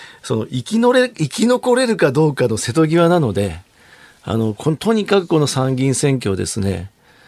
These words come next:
あの、死なずに生き残るというか、まあ、現有、げ-、げ-、まあ、七人ですね。特に今、三人の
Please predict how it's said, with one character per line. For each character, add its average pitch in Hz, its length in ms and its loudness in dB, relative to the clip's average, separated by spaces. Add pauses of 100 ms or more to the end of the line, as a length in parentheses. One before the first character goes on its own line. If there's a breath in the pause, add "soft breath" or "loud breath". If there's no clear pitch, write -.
(220 soft breath)
あ 98 120 -2
の、 101 360 -2
死 - 320 0
な 127 160 2
ず 117 120 0
に 120 140 2
生 107 80 -2
き 123 100 -2
残 117 220 0
る 107 80 -2
と 92 80 -6
い - 20 -6
う - 20 -12
か、 - 60 -4
ま 120 100 0
あ、 - 20 0
現 135 320 2
有、 131 400 0
げ-、 127 160 -2
げ-、 131 260 -4
ま 123 160 -2
あ、 107 60 -2
七 139 260 2
人 120 160 -2
で 87 80 -8
す - 140 -10
ね。 185 180 -6 (140)
特 117 180 0
に 113 80 2
今、 107 240 -2 (360 loud breath)
三 127 280 0
人 135 160 2
の 104 240 -4